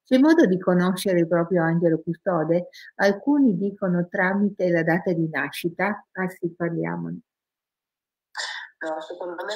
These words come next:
Speaker 2: quelle sono
Speaker 1: Mm.
Speaker 2: solo cose scritte che a volte possono anche aiutare, no? Per chiamare uno dei nostri angeli. Però secondo me,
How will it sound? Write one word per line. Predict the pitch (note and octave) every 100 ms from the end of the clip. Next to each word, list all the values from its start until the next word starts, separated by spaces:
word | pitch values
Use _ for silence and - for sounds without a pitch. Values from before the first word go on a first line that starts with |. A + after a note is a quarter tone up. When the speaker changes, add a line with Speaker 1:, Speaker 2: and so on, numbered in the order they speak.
| G#3+
Speaker 2:
quelle | F3 E3+
sono | - F3
Speaker 1:
Mm. | E3+
Speaker 2:
solo | F3 E3
cose | E3+ E3 D#3+
scritte | - F3 F3+ F3 _ D3
che | D#3
a | D#3
volte | F3+ F#3 F3+
possono | E3+ E3+ F3 D#3
anche | D#3+ D#3
aiutare, | D#3 D#3 - E3+ D#3 D3
no? | D#3 E3
Per | E3 D#3+
chiamare | - D#3+ D#3 D#3
uno | D3+ D#3 D3+
dei | D3
nostri | D3 - - -
angeli. | D3 C#3+ D#3 A#4 C#3+ - _ - - _ _
Però | F3 F3 F3 F3+
secondo | F3 F3 F3 F3
me, | F3 F#3 -